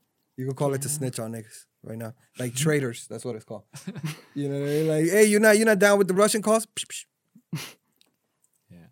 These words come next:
Speaker 3: On a good note, on a good note, this is actually pretty weird. So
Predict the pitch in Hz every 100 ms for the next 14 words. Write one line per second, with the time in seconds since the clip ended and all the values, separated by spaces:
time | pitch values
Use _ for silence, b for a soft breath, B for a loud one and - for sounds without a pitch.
0 | _ 175 165 170 190 180 160 - 170 156
1 | 165 214 170 147 190 208 196 202 196 170
2 | 180 160 147 135 131 151 131 117